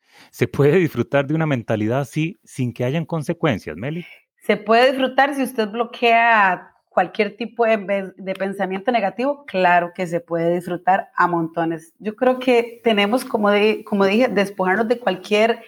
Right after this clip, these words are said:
Speaker 2: eh, bloqueo mental que tengamos nosotros. Si nosotros no llegamos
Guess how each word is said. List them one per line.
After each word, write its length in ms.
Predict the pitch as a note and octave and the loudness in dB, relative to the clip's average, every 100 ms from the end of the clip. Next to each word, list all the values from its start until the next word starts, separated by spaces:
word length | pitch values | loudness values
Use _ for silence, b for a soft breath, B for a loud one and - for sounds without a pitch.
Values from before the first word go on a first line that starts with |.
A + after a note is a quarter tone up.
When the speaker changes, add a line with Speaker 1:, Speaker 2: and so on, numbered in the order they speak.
| B B B B B _ | B B B B B _
Speaker 2:
eh, 600 | G#3 G#3 G3+ G3 F#3+ E3 | 2 4 4 4 2 0
bloqueo 480 | G3 G3 - A3 A#3 | -2 -2 2 4 4
mental 360 | A#3 A3 G3 | 2 2 -2
que 100 | G3 | 0
tengamos 500 | A3+ G3+ F#3 F3+ F#3+ | -2 -2 0 -2 -2
nosotros. 480 | G3 F3+ F#3 F3+ F3 | -4 -4 -6 -6 -12
Si 120 | - | -8
nosotros 460 | F3 F3 B3 B3 C4+ | -8 -2 -4 0 -2
no 180 | C4 C4 | 0 0
llegamos 580 | C4+ B3+ B3+ A3 F#3+ | 0 2 2 2 -2